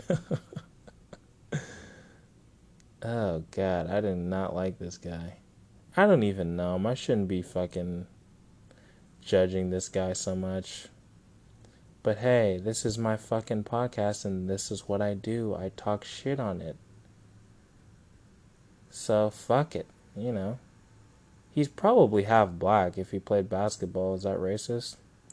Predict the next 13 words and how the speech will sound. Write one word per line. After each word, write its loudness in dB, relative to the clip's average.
I'm -2
black. -4
I -2
should -10
be 0
able 0
to -6
say -4
that, -4
right? -6
He 2
wa-, 0
<laughs> -2